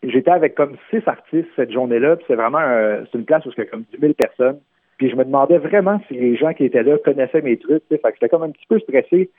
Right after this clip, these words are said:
là, je suis arrivé sur scène, puis là, j'ai fait le premier accord de ma première chanson. Puis là, là, je, je te jure, là, cinq mille personnes chantaient, chantaient les paroles au complet. Fait que ça m'a vraiment comme touché. Fait que je pense que ça, ça va être un moment que, que je vais me rappeler longtemps.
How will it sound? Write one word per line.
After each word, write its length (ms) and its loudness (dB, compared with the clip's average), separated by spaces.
là, 80 4
je 60 0
suis 100 0
arrivé 240 2
sur 220 -6
scène, 280 -4
puis 120 -6
là, 80 2
j'ai 140 -6
fait 200 -4
le 80 0
premier 380 -2
accord 280 2
de 60 2
ma 140 -2
première 340 -2
chanson. 400 -4
Puis 220 -8
là, 160 6
là, 220 4
je, 240 -20
je 60 -12
te 120 2
jure, 200 2
là, 100 -4
cinq 260 -2
mille 220 2
personnes 580 0
chantaient, 540 0
chantaient 280 -2
les 120 2
paroles 300 2
au 60 0
complet. 360 0
Fait 100 -2
que 80 -4
ça 80 -2
m'a 140 0
vraiment 340 0
comme 220 -2
touché. 260 -4
Fait 80 -2
que 80 -8
je 80 -18
pense 120 -10
que 180 -2
ça, 60 2
ça 60 -4
va 80 0
être 100 -2
un 60 -2
moment 240 -2
que, 380 0
que 140 -4
je 60 -8
vais 80 0
me 80 -2
rappeler 240 0
longtemps. 380 -4